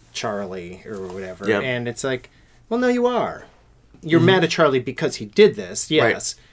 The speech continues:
Speaker 2: Right.
Speaker 1: but the anger is still there," just like, you know, as adults with our friends or partners or spouses,
Speaker 2: Mm-hmm.
Speaker 1: when we get mad at them, we are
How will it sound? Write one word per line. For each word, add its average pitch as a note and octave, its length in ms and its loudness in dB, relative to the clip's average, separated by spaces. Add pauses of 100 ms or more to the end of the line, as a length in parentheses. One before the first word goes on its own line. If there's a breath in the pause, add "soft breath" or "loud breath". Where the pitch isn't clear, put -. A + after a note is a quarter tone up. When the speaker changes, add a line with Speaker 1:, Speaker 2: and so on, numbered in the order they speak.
(120)
Speaker 2:
Right. - 160 -6
Speaker 1:
but D#3 380 4
the D3+ 280 -2
anger D#3 340 2
is A#2 60 -4
still D3+ 200 0
there," D3 160 2
just C3 240 -2
like, C3 280 -2
you C3+ 60 -4
know, A#2 340 -4 (440)
as C3+ 160 -6
adults C3 680 -2
with B2 140 -10
our A#2 120 -2
friends A#2+ 520 -6
or G#2+ 80 -4
partners A2+ 680 -6
or G#2+ 40 -16
spouses, A2+ 600 -6 (300 loud breath)
Speaker 2:
Mm-hmm. A#2+ 280 -4
Speaker 1:
when G#3+ 160 6
we F#3+ 80 4
get D#3+ 140 2
mad C#3+ 200 4
at F3+ 80 -2
them, A#2+ 180 -2
we C#3+ 160 -2
are G3+ 220 2